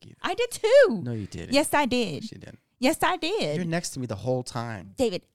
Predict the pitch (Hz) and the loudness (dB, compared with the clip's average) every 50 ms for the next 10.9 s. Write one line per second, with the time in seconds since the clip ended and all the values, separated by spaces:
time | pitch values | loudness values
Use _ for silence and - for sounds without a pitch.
0 | _ 226 240 240 254 240 196 - - - - 220 - - - 180 - - 240 202 | _ 0 2 2 2 2 0 -2 -4 -4 -4 -4 -2 0 -2 -2 -2 -4 -8 -8
1 | - - - - _ - - - 349 - - - 254 269 - 226 170 160 147 131 | -8 -10 -16 -12 _ -6 -4 -4 -4 -6 -6 -6 -6 -6 -4 -6 -6 -6 -8 -8
2 | - _ _ _ _ _ _ _ - 175 185 202 208 208 - - - 233 254 285 | -12 _ _ _ _ _ _ _ -10 -8 -6 -6 -6 -8 -10 -2 2 4 4 4
3 | 277 285 285 262 233 233 196 175 208 202 220 226 233 - 233 220 - 214 220 214 | 4 4 2 2 -2 -2 0 0 2 2 2 2 2 2 2 4 4 4 4 4
4 | 220 190 196 180 180 175 - - - - 196 202 175 165 139 123 - - - 165 | 4 4 4 4 4 2 0 -4 -4 -4 -2 -2 -2 -4 -4 -6 -8 -10 -10 -10
5 | 175 170 - - - 101 104 - - - - - 87 - - _ _ _ _ _ | -10 -12 -12 -12 -10 -8 -8 -8 -10 -14 -14 -12 -12 -12 -14 _ _ _ _ _
6 | _ - - - - - - - 381 - - - 587 - - - - - - - | _ -20 -16 -12 -10 -8 -6 -4 -4 -2 0 0 0 0 0 -2 -4 -4 -4 -8
7 | - - - - - - - _ _ _ - - _ _ _ _ _ _ _ _ | -12 -14 -18 -20 -20 -20 -20 _ _ _ -20 -20 _ _ _ _ _ _ _ _
8 | _ _ _ _ _ _ _ _ _ _ _ _ _ _ _ _ _ _ _ _ | _ _ _ _ _ _ _ _ _ _ _ _ _ _ _ _ _ _ _ _
9 | _ - - 196 240 269 - 208 247 359 392 403 403 349 311 269 254 277 190 208 | _ -16 -14 -12 -12 -10 -10 -6 -2 -2 0 0 0 0 2 2 4 2 4 4
10 | 208 190 180 185 196 - - - - - - - 262 240 220 202 202 180 | 4 4 4 4 2 -2 -6 -14 -14 -12 0 4 6 8 8 8 6 2